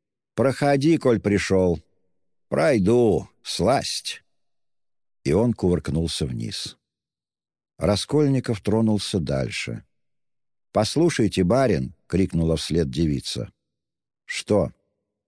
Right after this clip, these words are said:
Она законфузилась. «Я, милый барин, всегда с вами рада буду часы разделить. А теперь вот как-то совести при вас не соберу. Подарите мне, приятный кавалер, шесть копеек на выпивку».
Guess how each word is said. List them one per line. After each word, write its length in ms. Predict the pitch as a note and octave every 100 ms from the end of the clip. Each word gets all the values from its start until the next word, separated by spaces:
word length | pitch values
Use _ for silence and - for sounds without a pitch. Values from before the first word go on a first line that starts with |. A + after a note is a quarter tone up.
| _ _ _ _ _
Она 260 | D2+ F2 F#2+
законфузилась. 1040 | G2 - F#2+ - C#2 C2+ A2 G#2+ - - _ _ _ _ _ _ _ _ _
«Я, 280 | D2+ E2 B2+
милый 340 | A#2+ B2 A#2 A2
барин, 460 | A2 A#2 A2 G#2+
всегда 520 | - - B2 A#2+ B2+
с 120 | G2+ F#2+
вами 220 | F#2+ F2+
рада 300 | F2 F2 D#2+
буду 340 | D#2 E2 D#2+
часы 380 | D2+ F#2+ - F2+
разделить. 680 | D2 B1 B1 C2+ B1 - - _ _ _ _
А 120 | - G2+
теперь 400 | A2+ A#2 D3+ A#2
вот 180 | F#2
как-то 380 | - B2 - A2+
совести 560 | G2+ C3 G#2+ D#2+ - D#2+
при 160 | D2+
вас 260 | D#2 C#2+ -
не 120 | D2+
соберу. 520 | - D2 C2+ C2 B1+ - _ _ _ _ _ _
Подарите 480 | - G2 A#2 D#3+ -
мне, 160 | F2 E2
приятный 500 | F2 F#2 F2 - F2
кавалер, 520 | F2+ E2+ F#2 A2 F2
шесть 380 | - - G#2+ -
копеек 480 | - F2+ G2+ F#2+ F2
на 160 | F#2 F2
выпивку». 640 | C#2 - - - G2+